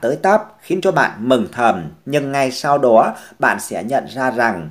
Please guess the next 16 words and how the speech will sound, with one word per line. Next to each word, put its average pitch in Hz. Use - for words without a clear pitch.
những 113
cơ 143
hội 135
ấy 127
không 147
đáng 131
tin 156
cậy 110
hoặc 113
là 98
không 131
đem 127
lại 117
nhiều 107
lời 82
lại 82